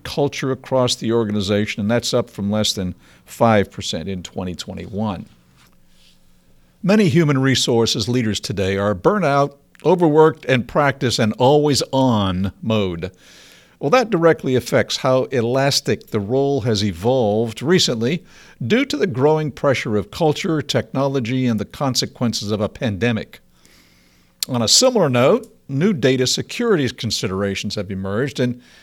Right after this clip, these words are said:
here are five that stand out. First of all, the need to quantify risk. Uh, what does risk to our employee benefit plan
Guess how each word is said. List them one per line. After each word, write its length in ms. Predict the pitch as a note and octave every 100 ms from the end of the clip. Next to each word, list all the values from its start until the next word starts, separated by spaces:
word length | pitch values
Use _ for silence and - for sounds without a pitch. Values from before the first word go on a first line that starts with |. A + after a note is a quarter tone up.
| _ _
here 280 | F3+ A3
are 60 | E3+
five 600 | - F#3 D#3+ G2+ G#2 G#2
that 240 | G#2+ G#2+ - -
stand 360 | - - A#2 C3+
out. 360 | E3+ G2 - -
First 260 | D#3+ D3+
of 80 | C3
all, 240 | C3+ C3
the 100 | A#2+
need 340 | A2+ C3 C#3+ A#2+
to 40 |
quantify 1040 | A2+ - - D#3 F3+ - - G#2+ G#2 G#2+ G#2+
risk. 480 | B2+ A#2+ - - - _ _ _ _ _ _ _ -
Uh, 240 | - A2+
what 300 | A#2 B2 F3+
does 220 | F3 C3+
risk 380 | G#2+ C#3+ D3 -
to 200 | - C#3+
our 180 | C3 C3+
employee 520 | C3 A#2 C#3+ C3+ A#2+
benefit 640 | F#2 B2 B2 - B2+ B2+ _
plan 460 | - B2+ B2 A#2+